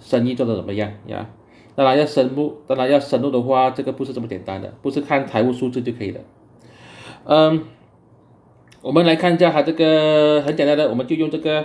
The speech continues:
P E来看就好了，我们其他东西不要看。后它P E呢，在，这个是 annual 了，哇，一直都是维持在三十八、四十八、六十八，而且是越来越高啊。OK，呃，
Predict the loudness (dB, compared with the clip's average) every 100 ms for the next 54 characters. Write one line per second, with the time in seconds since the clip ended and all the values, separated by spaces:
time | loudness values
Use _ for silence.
0 | -6 -12 -8 -4 -2 0 -2 -4 -2 -4
1 | -4 -8 -8 -6 -4 -4 -4 -4 -4 -6
2 | -8 -14 -20 _ -20 _ _ -20 -20 -20
3 | _ _ 0 4 4 4 0 -2 -2 0
4 | 2 2 4 2 2 0 -2 -2 -4 -10
5 | _ _ _ -4 -2 2 2 2 2 -2
6 | -8 _ _ _ _ -20 -16 -10 -4 -2
7 | 0 -2 -2 -4 -2 -2 0 0 0 0
8 | -2 -2 -2 -2 -4 -8 -4 -4 -4 -10
9 | _ -6 -4 -2 -2 0 0 0 0 0
10 | 2 0 0 -6 -18 _ -4 -2 -2 -6
11 | -20 -20 -20 -20 -20 _ -4 0 2 4
12 | 4 2 2